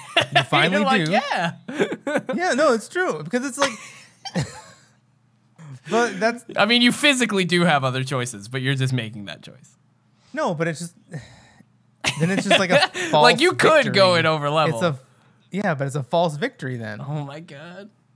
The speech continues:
Speaker 1: You sound like Ninja. You sound like that ninja
Speaker 2: No,
Speaker 1: chief.
Speaker 2: but, like, <sighs> it is just very, very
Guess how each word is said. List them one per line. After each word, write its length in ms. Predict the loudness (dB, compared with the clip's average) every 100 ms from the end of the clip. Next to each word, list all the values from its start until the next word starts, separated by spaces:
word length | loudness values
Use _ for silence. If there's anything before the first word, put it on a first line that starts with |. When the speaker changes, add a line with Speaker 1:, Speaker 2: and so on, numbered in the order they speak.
| _ -18
Speaker 1:
You 120 | -16
sound 300 | -12 -10 -10
like 180 | -10 -12
Ninja. 580 | -14 -14 -14 -14 -14 -16 _ _ -18
You 100 | -14
sound 240 | -10 -8
like 160 | -8 -10
that 140 | -10
ninja 240 | -8 -8 -4
Speaker 2:
No, 200 | 0 0
Speaker 1:
chief. 80 | 0
Speaker 2:
but, 100 | -2
like, 320 | -2 -4 -10 _ _ _ -20
<sighs> 1200 | -18 -20 -20 -20 -20 -20 _ _ _ _ _ -10
it 100 | -6
is 180 | -6 -6
just 200 | -8 -8
very, 500 | -2 0 0 -4 -8 -12 _ _ _ -10
very 580 | -6 -4 -6 -8 -10